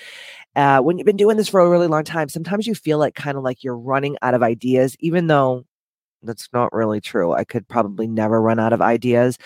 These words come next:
but you start to feel kinda like, "Meh." You start to feel kinda like, "Oh, I don't, uh, I don't even know what to say. I just feel so not inspirational. I feel so not motivational." And so I've been kind of reading these emails that have been coming in.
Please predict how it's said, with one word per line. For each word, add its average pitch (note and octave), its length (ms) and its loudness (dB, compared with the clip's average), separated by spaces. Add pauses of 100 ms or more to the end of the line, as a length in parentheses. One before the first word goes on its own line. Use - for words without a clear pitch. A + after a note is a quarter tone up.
(260)
but D#3 80 -2
you G3+ 80 0
start D4 240 -2
to G#3 100 -4
feel E3+ 340 2
kinda D#3+ 260 -4
like, C#3 220 -2
"Meh." D#3 520 0 (240)
You C#3+ 100 -12
start G#3+ 220 -4
to A3+ 80 -2
feel D#3+ 280 2
kinda D#3 220 -4
like, C#3 160 -4
"Oh, E3 300 0
I D#3+ 80 -2
don't, E3 280 -6
uh, D3+ 280 -4
I - 20 -6
don't F#3 200 -2
even F#3 180 -2
know E3 100 4
what E3 160 4
to C3 100 -12
say. D#3+ 300 4
I D3+ 140 4
just D#3 200 -8
feel E3 160 -4
so D#3+ 320 0
not D#3+ 260 0
inspirational. D3+ 760 -2
I D#3 80 -2
feel D#3+ 240 -4
so D#3 340 2
not D#3 240 0
motivational." C#3+ 880 0 (580)
And D3 600 -2 (800)
so E3+ 260 2
I've D#3+ 220 0
been E3+ 180 0
kind F#3+ 240 -4
of D#3 200 -4
reading F#3 260 -2
these D3 180 -6
emails E3 400 0
that C3 100 -4
have B2 60 -6
been B2+ 140 -4
coming C3 300 -6
in. A#2+ 260 -4